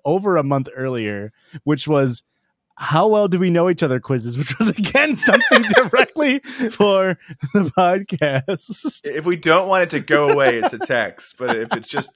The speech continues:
Speaker 2: if it's just, if it's just like, "Hey, man, I'm playing a Pokemon clone and I wanna expound on it for thirty minutes," it'll be several audio texts. That was
Speaker 1: Yeah.
Speaker 2: also, that was also met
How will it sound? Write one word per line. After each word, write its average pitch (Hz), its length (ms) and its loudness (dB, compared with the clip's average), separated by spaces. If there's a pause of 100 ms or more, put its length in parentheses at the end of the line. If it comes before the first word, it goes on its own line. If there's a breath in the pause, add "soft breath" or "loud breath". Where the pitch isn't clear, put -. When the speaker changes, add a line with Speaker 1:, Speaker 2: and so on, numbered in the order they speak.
Speaker 2:
if 127 120 -8
it's 127 180 -4
just, 170 240 -6 (480 loud breath)
if 156 120 -2
it's 156 160 -2
just 170 260 -4
like, 143 300 0
"Hey, 160 300 0
man, 147 540 -4
I'm 147 240 0
playing 147 400 -2
a 117 220 0 (100)
Pokemon 143 580 -4
clone 123 340 -4
and 117 80 -4
I 117 40 -2
wanna 120 300 -4
expound 123 560 -4
on 120 120 -2
it 117 160 -8
for 170 80 -12
thirty 190 380 -4
minutes," 180 580 -6 (220 loud breath)
it'll 156 180 -8
be 151 100 -4
several 143 380 -2
audio 117 380 -2
texts. - 640 -14 (180 loud breath)
That 233 160 4
was 233 140 4
Speaker 1:
Yeah. 180 60 0
Speaker 2:
also, 180 500 4 (140)
that 214 140 6
was 196 160 2
also 175 480 4
met 120 360 -4